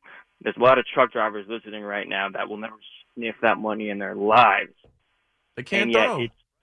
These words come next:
Speaker 1: and then, and yet it's, uh, yes, Zach Wilson deserves that money because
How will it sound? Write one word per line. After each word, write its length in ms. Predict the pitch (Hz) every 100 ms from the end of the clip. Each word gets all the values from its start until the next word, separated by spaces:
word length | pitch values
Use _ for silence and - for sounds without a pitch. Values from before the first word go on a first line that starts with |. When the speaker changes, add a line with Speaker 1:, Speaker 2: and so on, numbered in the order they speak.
| _ _
Speaker 1:
and 160 | - 170
then, 100 | 170
and 220 | 165 175
yet 200 | 180 170 - _ -
it's, 260 | 165 170
uh, 280 | 180 170 139 - _
yes, 220 | 196 127 101 - _
Zach 160 | 160 156
Wilson 300 | 156 147 147
deserves 400 | 131 123 131 120
that 140 | 127
money 240 | 123 117 117
because 240 | 117 113